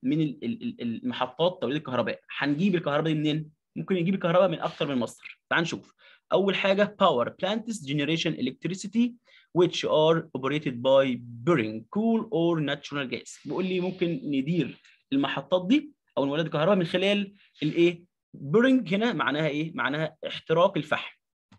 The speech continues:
تمام؟ or natural gas، او الوقود الايه؟ الطبيعي. يعني ممكن نشغل المحطات التوليد الكهرباء دي بحاجتين، يا اما بالفحم او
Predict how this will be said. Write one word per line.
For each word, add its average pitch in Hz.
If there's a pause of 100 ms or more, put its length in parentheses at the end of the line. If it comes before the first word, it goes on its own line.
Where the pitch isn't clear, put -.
(140)
تمام؟ 175 (680)
or 185
natural 151 (180)
gas، - (380)
او 165
الوقود 151
الايه؟ 135
الطبيعي. 123
يعني 131
ممكن 202
نشغل 160 (460)
المحطات 165
التوليد 175
الكهرباء 190
دي 302
بحاجتين، 240
يا 196
اما 214
بالفحم - (680)
او 262